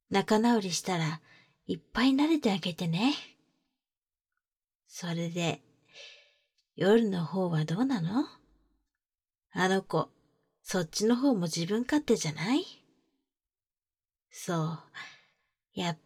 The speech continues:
ぱりそうなのね。さすがに夜のことまで娘に教えることはできないから、代わりに私がそっちの方も受け止めてあげる。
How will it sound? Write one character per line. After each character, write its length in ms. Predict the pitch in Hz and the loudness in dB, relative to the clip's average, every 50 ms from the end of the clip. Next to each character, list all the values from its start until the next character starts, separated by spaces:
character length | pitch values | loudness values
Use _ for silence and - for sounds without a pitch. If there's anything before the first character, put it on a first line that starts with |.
| _ | _
ぱ 120 | - 220 233 | -2 0 2
り 120 | 233 226 | 2 0
そ 200 | 226 - 202 202 | 0 -2 -2 -2
う 40 | 190 | 0
な 140 | 180 165 160 | 0 0 0
の 140 | 156 156 156 | 0 0 -2
ね。 300 | 160 170 180 185 - - _ _ _ _ _ _ _ _ _ _ _ _ _ _ _ _ _ _ _ _ _ _ | -2 -2 -4 -4 -8 -12 _ _ _ _ _ _ _ _ _ _ _ _ _ _ _ _ _ _ _ _ _ _
さ 220 | - - - 208 | -8 -2 -2 -2
す 200 | 202 - - 226 | 2 6 6 6
が 140 | 226 240 240 | 8 6 6
に 140 | 240 240 233 | 6 6 6
夜 260 | 240 254 262 269 277 | 8 8 8 8 8
の 120 | 269 254 226 | 6 6 6
こ 120 | - 220 | 4 2
と 160 | 208 - 208 202 | 2 4 2 2
ま 140 | 196 190 | 2 2
で 140 | 175 175 175 180 170 170 | 2 2 0 0 -2 -2
娘 480 | 196 190 180 156 - 175 190 214 233 233 | -2 -4 -4 -4 -4 0 2 4 4 4
に 160 | 208 190 180 | 4 2 0
教 180 | 165 - - 175 | 0 0 0 2
え 60 | 185 | 2
る 100 | 208 208 | 2 2
こ 120 | 214 214 | 2 0
と 140 | 208 - 226 | 2 4 4
は 120 | 220 202 165 | 4 4 2
で 100 | 175 170 | -2 -4
き 160 | - - 202 | -4 -4 -2
な 120 | 220 220 | 0 0
い 80 | 214 202 | 0 0
か 160 | - 170 160 | 0 -2 -2
ら、 280 | 139 123 156 160 160 - - - - - - - _ _ _ _ _ _ _ _ _ _ _ _ _ _ _ _ _ _ _ _ _ _ _ | 0 0 -2 -4 -4 -6 -10 -14 -16 -16 -20 -20 _ _ _ _ _ _ _ _ _ _ _ _ _ _ _ _ _ _ _ _ _ _ _
代 140 | - 214 208 | 2 4 6
わ 120 | 214 226 233 | 6 6 6
り 120 | 233 247 | 6 4
に 160 | 240 247 240 | 6 6 6
私 380 | 220 208 196 247 233 - - 254 | 4 4 4 2 2 2 2 2
が 100 | 247 240 | 2 2
そ 140 | 240 - 247 | 2 0 -2
っ 40 | 233 | -2
ち 180 | - - 254 | 0 0 2
の 100 | 269 277 | 2 2
方 180 | 269 277 285 285 | 4 4 2 4
も 160 | 208 170 175 | 4 2 0
受 200 | 185 - - 202 | -2 -4 -6 -2
け 100 | - 240 | 0 2
止 20 | |
め 140 | 233 240 233 | 2 2 2
て 100 | 226 - | 2 2
あ 100 | 160 165 165 | 2 0 0
げ 160 | 175 170 160 | -2 -4 -4
る。 120 | - - | -6 -8